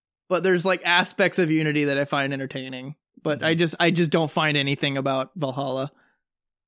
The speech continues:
Speaker 1: entertaining.
Speaker 2: Just a slog.
Speaker 1: It's a slog of a game.
Speaker 2: Lovely.
Speaker 1: But
Speaker 2: Good.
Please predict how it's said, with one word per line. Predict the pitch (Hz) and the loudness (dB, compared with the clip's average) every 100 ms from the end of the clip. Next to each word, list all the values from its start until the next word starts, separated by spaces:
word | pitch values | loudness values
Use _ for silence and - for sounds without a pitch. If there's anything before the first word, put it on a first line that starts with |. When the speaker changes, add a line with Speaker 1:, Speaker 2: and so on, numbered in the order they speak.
| _ 139 | _ -8
Speaker 1:
entertaining. | 139 139 135 135 147 - | -6 -6 -6 -8 -10 -16
Speaker 2:
Just | 131 - | -20 -20
a | |
slog. | - - - 143 _ _ | -20 -20 -20 _ _ _
Speaker 1:
It's | - | -20
a | - | -10
slog | - - | -10 -8
of | - | -12
a | - | -12
game. | - - - _ - | -10 -12 -12 _ -10
Speaker 2:
Lovely. | 139 - | -8 -8
Speaker 1:
But | - _ _ _ | -10 _ _ _
Speaker 2:
Good. | - | -20